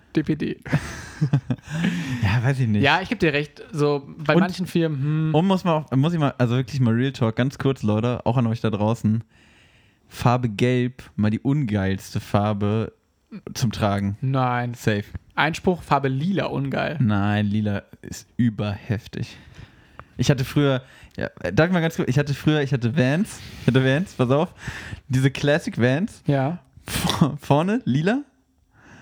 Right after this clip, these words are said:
Speaker 2: die zweite Hälfte war weiß mit lila Elefanten drauf.
Speaker 1: Okay, Max, wann hattest du mal deine erste Freundin gehabt? So? <laughs>
Speaker 2: Ah, okay, ich sehe ein, die waren scheiße, aber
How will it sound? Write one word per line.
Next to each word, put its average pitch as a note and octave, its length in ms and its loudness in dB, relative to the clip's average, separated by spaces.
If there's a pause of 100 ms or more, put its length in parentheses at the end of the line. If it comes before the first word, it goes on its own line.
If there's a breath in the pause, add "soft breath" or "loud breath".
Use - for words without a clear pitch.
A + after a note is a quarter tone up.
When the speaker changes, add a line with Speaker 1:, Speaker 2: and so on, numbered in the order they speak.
(460 loud breath)
Speaker 2:
die A2 240 0
zweite E3 400 2
Hälfte C#3 280 0
war A2+ 160 2
weiß C#3+ 440 0
mit C#3+ 380 0 (420)
lila B2 340 2
Elefanten G2+ 500 -2
drauf. F#2 280 -4 (640 loud breath)
Speaker 1:
Okay, C#3 320 0
Max, C3+ 460 -4 (120)
wann C#3+ 140 4
hattest G3+ 180 -2
du A3 40 0
mal F#3+ 80 4
deine F3 120 0
erste E3+ 200 -4
Freundin F#3 300 -2
gehabt? G3+ 280 2
So? A3 60 2
<laughs> F#3+ 1000 4
Speaker 2:
Ah, D#3 240 4
okay, E3 260 0
ich D3 100 -2
sehe C#3 180 2
ein, C#3 140 2
die C3+ 80 2
waren B2+ 140 4
scheiße, C#3 320 2
aber C3 260 4